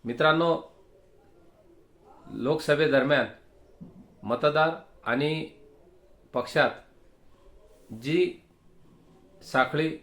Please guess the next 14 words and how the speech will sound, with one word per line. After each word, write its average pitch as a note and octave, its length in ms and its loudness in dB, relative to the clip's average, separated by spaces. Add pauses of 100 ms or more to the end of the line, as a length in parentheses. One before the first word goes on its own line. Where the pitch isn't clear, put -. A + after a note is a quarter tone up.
निखडलेली D#3+ 540 0
होती, C3 440 -4 (500)
ती E3+ 120 0
साखळी D#3+ 540 0 (160)
जोडण्याचे C3+ 480 0
कार्य C#3 380 2 (1600)
संघाने D#3 420 2
केले B2+ 300 -2 (500)
आणि E3+ 420 -2 (300)
संघाच्या D#3 500 0
या D3+ 180 4
कार्याला D3 540 2
मदत C#3 340 2 (720)
महाराष्ट्रातील D3+ 720 0